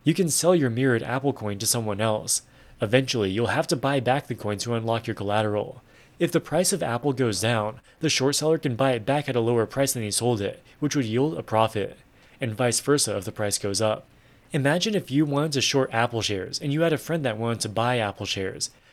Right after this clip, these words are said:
You could sign a contract whereby if the price of Apple increases after a period of time,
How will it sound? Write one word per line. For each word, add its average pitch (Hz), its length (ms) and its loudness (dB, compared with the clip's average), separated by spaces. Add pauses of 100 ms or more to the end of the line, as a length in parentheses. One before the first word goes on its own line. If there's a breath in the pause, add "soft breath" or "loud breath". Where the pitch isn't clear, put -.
(140 soft breath)
You 143 120 4
could 190 240 2
sign 180 240 2
a 143 60 0
contract 127 580 -2
whereby 127 320 2
if 131 160 -6
the 170 80 -2
price 160 280 -2
of 131 100 -2
Apple 123 360 -2
increases 143 540 -2
after 151 260 0
a 120 40 2
period 135 300 0
of 139 100 -4
time, 110 420 0